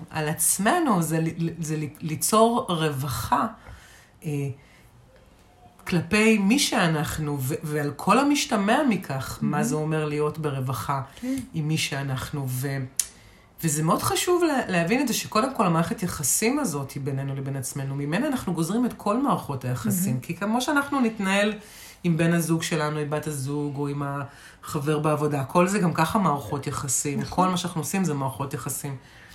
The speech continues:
Speaker 1: זה גם מראה ישירה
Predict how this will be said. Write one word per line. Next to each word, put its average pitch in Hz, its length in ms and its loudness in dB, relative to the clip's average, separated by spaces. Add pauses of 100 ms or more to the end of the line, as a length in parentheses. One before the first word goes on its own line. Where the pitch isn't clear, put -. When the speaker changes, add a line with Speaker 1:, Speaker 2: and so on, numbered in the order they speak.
(600)
Speaker 1:
זה 165 220 2
גם 165 280 4 (240)
מראה 160 520 2 (180)
ישירה 180 920 4